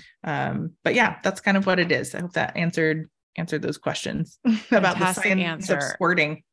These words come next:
Speaker 1: <laughs>
Speaker 2: Fantastic answer. I'm learning so much. I know my listeners are learning a lot. Okay, I got one last question. I got one last written in question. And I now understand, like, why people did not want to, like, pick up the phone on this particular episode. I'm getting a lot of written in questions, and it's okay.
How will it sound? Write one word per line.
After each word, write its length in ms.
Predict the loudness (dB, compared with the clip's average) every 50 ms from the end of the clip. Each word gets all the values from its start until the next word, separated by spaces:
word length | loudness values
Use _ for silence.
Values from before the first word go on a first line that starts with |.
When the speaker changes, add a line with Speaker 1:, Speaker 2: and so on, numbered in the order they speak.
| -8
Speaker 1:
<laughs> 160 | -8 -4 0 0
Speaker 2:
Fantastic 580 | 2 4 4 2 4 4 2 2 0 0 -2
answer. 320 | 0 0 0 2 0 0 2
I'm 240 | 2 2 0 2 0
learning 280 | 0 0 -2 -2 -4 -6
so 140 | -6 -6 -4
much. 260 | -4 -4 -4 -6 -6 -4
I 80 | -4
know 120 | -2 -2 -2
my 100 | -2 -2
listeners 360 | -2 -4 -4 -4 -6 -6 -4
are 80 | -4 -4
learning 240 | -4 -4 -4 -4 -4
a 40 | -2
lot. 220 | -2 -2 -2 -2 -4
Okay, 180 | -6 -6 -6
I 40 | -2
got 240 | 0 0 0 0 0
one 280 | 0 2 2 2 2
last 260 | 2 2 0 0 -2 -4
question. 320 | -4 -4 -4 -4 -4 -4
I 60 | -4
got 100 | -2 2
one 300 | 4 6 6 6 6 6
last 320 | 4 4 4 2 0 -2 0
written 180 | 0 0 0
in 120 | -2 -4 -4
question. 420 | -2 -2 -2 -4 -6 -10 -8 -8
And 180 | -6 -4 -2 -2
I 80 | -2
now 300 | 0 0 0 0 0 0
understand, 500 | -2 -4 -6 -8 -6 -4 -4 -4 -4 -4
like, 180 | -6 -8 -8 -4
why 360 | -2 0 0 0 0 -2 -4
people 340 | -8 -12 -12 -10 -8 -8 -8 -6
did 180 | -6 -6 -4
not 240 | -2 -4 -4 -4 -6
want 200 | -8 -8 -8 -8
to, 80 | -8 -8
like, 220 | -8 -8 -10 _
pick 200 | _ -20 -18 -18
up 80 | -16 -12
the 80 | -12 -12
phone 460 | -10 -6 -6 -6 -4 -4 -6 -6 -6 -6
on 180 | -8 -8 -6
this 160 | -8 -8 -10
particular 400 | -10 -10 -8 -6 -6 -4 -4 -4
episode. 360 | -6 -8 -8 -10 -8 -8 -8 -8
I'm 80 | -6
getting 220 | -6 -6 -6 -6 -4
a 60 | -4
lot 200 | -2 0 0 0
of 100 | -2 -4
written 180 | -4 -6 -4
in 100 | -4 -4
questions, 520 | -4 -4 -4 -4 -6 -8 -8 -8 -8 -8 -8
and 140 | -8 -8 -8
it's 140 | -8 -8
okay. 320 | -10 -10 -8 -8 -8 -8